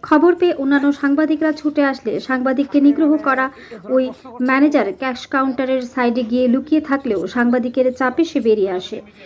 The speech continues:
সাংবাদিকের সাথে ঘটনার সম্পর্কে জানতে চাইলে সে সঠিক কোনো জবাব দিতে পারেনি। উল্টো সাংবাদিকের উপদেশ দেন যে সাংবাদিকদের পরিচয়পত্র গলায় ঝোলানো থাকা উচিত, জরুরিকালীন দরজা এবং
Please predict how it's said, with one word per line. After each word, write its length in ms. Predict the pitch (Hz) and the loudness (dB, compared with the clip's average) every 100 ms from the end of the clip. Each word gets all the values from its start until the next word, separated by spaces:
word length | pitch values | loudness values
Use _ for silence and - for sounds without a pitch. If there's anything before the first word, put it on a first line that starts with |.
| - - | -20 -2
সাংবাদিকের 560 | 294 285 320 320 359 | 2 4 4 2 -4
সাথে 280 | 330 339 359 | -4 -4 -4
ঘটনার 480 | 330 294 294 294 294 | -2 -2 2 2 0
সম্পর্কে 640 | 294 277 277 294 294 302 294 - - - - | 0 -2 0 -4 0 -2 -2 -16 -18 -16 -2
জানতে 360 | 226 262 269 330 | 2 2 4 2
চাইলে 420 | 330 330 226 170 - - - - 147 | 4 2 2 -4 -10 -20 -20 -20 -20
সে 200 | - 294 | 0 0
সঠিক 440 | - 302 294 339 349 | 2 0 0 0 0
কোনো 400 | 349 302 294 294 - - | 2 4 4 2 -8 -4
জবাব 320 | 240 254 269 | 0 0 0
দিতে 220 | 233 226 | -2 -4
পারেনি। 420 | 220 202 185 185 185 165 - - - _ _ - - | -4 -2 -4 -6 -12 -20 -20 -20 -20 _ _ -20 -4
উল্টো 380 | 285 294 294 330 | 4 4 6 2
সাংবাদিকের 640 | 320 277 277 294 311 339 294 | 4 0 2 0 0 0 -2
উপদেশ 460 | 285 285 302 311 294 | -4 -2 0 0 -2
দেন 240 | 277 269 | 0 0
যে 220 | 240 226 277 - _ | 0 0 -2 -10 _
সাংবাদিকদের 680 | - 269 262 294 311 294 294 | -4 -2 2 2 2 0 -2
পরিচয়পত্র 760 | 277 277 254 285 285 269 277 277 | 0 -2 2 2 2 -4 -2 0
গলায় 320 | 247 233 226 | 2 2 0
ঝোলানো 340 | 247 247 254 | -2 -2 -2
থাকা 320 | 233 226 226 - | -4 -4 -6 -4
উচিত, 360 | 240 - 359 - | -6 -4 -4 -4
জরুরিকালীন 800 | 208 254 277 302 294 277 277 262 | -2 0 2 2 2 2 0 0
দরজা 320 | 254 247 302 | 0 0 0
এবং 300 | 294 285 | 0 0